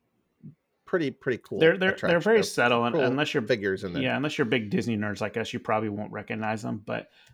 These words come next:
Speaker 2: uh, I mean, that's what we look at when we go in. We're looking at the, the attraction and how things move and, and stuff like that. Um, I like the dog, uh, the little, the little part with the
Speaker 1: <laughs>
Speaker 2: dog. Um,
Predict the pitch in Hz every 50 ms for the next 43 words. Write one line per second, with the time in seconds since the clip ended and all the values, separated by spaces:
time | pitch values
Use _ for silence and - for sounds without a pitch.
0 | _ - - 120 117 110 110 - - - _ _ - 135 131 127 120 127 131 131
1 | - 139 117 113 123 117 117 117 113 - 113 104 107 113 113 113 107 110 107 104
2 | 107 110 107 104 110 117 123 131 123 - - 117 113 110 110 107 107 107 - 113
3 | 113 107 101 110 110 110 104 - - 110 107 107 - - 117 110 110 110 104 110
4 | 110 107 98 110 110 104 101 - 110 107 110 113 107 110 110 110 107 110 107 -
5 | - - 110 - 123 117 _ - 120 117 - _ - 127 117 113 110 - - 117
6 | 123 123 117 - - 117 - 110 104 104 107 117 - - _ _ _ _ _ _
7 | _ _ _ - - 120 120 117 113 113 120 117 120 120 120 - - 123 123 120
8 | 120 117 - - 175 117 117 - 127 107 - 98 104 107 110 104 120 117 117 -
9 | - - - - 131 120 113 110 110 107 104 101 101